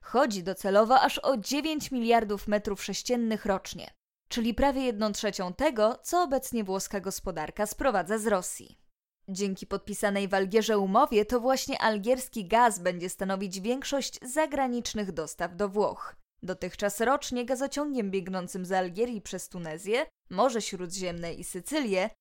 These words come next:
Włochy sprowadzały dwadzieścia jeden miliardów metrów sześciennych gazu rocznie.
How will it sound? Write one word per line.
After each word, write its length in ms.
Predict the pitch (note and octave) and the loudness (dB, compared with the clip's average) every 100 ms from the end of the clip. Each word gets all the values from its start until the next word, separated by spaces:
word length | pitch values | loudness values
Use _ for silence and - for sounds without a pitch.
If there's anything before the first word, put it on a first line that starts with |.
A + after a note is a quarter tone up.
| _ | _
Włochy 300 | - F#4 E4 | 0 0 2
sprowadzały 640 | E4 - C#4 B3 B3+ B3+ G#3+ | -4 -2 -2 0 2 4 2
dwadzieścia 580 | G3 F3+ A#3 B3 - | 2 -2 -2 -4 -2
jeden 360 | A3+ F#3 F3 F3 | -2 -2 -4 -6
miliardów 600 | F3+ F3+ D#3+ E3+ G#3+ - | -4 -2 -2 -2 -6 -4
metrów 460 | G3+ F3+ - E3+ - | -4 -4 -10 -14 -10
sześciennych 680 | C#3 - C4+ B3+ F#3 G3+ F#3+ | -10 -6 -4 -2 -2 -2 -2
gazu 340 | D3+ - F#3+ | -4 -2 0
rocznie. 520 | A#3+ G#3 - F3+ - | 0 0 -2 -12 -12